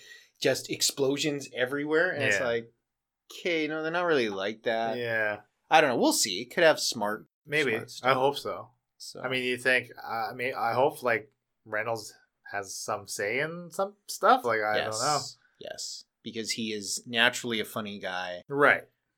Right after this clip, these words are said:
Speaker 1: Still relatively young, so, I mean, he, he knows what video games should be like.
Speaker 2: <laughs> Yeah, yeah.
Speaker 1: I didn't find myself laughing at all during the trailer. I was interested, but I didn't
Speaker 2: I don't
Speaker 1: find myself
Speaker 2: actually know that I've
Speaker 1: laughing.
Speaker 2: seen the trailer.
Speaker 1: Okay.
Speaker 2: Yeah.
Speaker 1: But I don't know what else to say on it. I mean, I just need to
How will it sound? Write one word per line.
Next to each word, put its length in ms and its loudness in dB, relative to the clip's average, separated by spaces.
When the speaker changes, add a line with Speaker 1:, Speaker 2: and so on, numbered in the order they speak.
Speaker 1:
Still 260 6
relatively 480 8
young, 400 6
so, 160 0
I 20 2
mean, 140 0
he, 260 -2
he 160 -6
knows 500 -2
what 300 -2
video 280 -4
games 300 -10
should 180 -10
be 100 -14
like. 340 -6
Speaker 2:
<laughs> 60 -10
Yeah, 220 -6
yeah. 60 -12
Speaker 1:
I 100 10
didn't 160 6
find 140 8
myself 300 4
laughing 540 4
at 200 0
all 440 -2
during 180 -6
the 60 -4
trailer. 420 2
I 120 0
was 120 -8
interested, 560 -8
but 100 -8
I 20 -6
didn't 180 -10
Speaker 2:
I 80 8
don't 60 10
Speaker 1:
find 80 10
myself 160 8
Speaker 2:
actually 160 -2
know 160 4
that 100 6
I've 120 6
Speaker 1:
laughing. 80 -
Speaker 2:
seen 200 -10
the 80 -8
trailer. 380 -16
Speaker 1:
Okay. 440 -4
Speaker 2:
Yeah. 280 -8
Speaker 1:
But 120 4
I 80 12
don't 160 10
know 60 10
what 100 10
else 240 8
to 60 0
say 280 6
on 60 8
it. 80 10
I 40 8
mean, 340 2
I 120 8
just 120 2
need 240 2
to 320 0